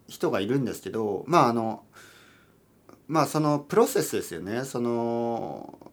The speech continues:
例えば交通事故に遭って、えー、足が動かなくなったとか、足を切らなければいけなくなったとか、まあ、いろいろな理由で、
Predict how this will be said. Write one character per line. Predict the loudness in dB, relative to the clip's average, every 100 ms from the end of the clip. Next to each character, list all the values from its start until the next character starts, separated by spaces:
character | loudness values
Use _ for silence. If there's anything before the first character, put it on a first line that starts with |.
| -20 -20 _ _ -8
例 | 0 2
え |
ば | 2 -2 2
交 | 4 4
通 | 2 -2
事 | -2 -4
故 | -4
に | -4
遭 | -6
っ | -10
て、 | _ -10 -8 -8 -12 -20 _ _ _ _ -20 _ _ _ _
え | -6 -4 -4 -6 -10 -8
ー、 |
足 | -8 -4 -2
が | -2
動 | -2 -4
か | 0
な | 0
く | -2 -6
な | -14
っ | -16 -14
た | -12
と | -12
か、 | -12 -8 -6 -4
足 | -6 -4 -2
を | -2 -6 -12 -14
切 | -4 2
ら | 4
な | 4
け | 0 -6
れ |
ば | -8 -10
い |
け | -10
な | -14
く | -14 -16
な |
っ | -16
た | -20
と | -18
か、 | -8
ま | -2
あ、 |
い | 2
ろ | 4
い |
ろ | 4
な | 6
理 | 6
由 | 6
で、 | 4 4 2 -4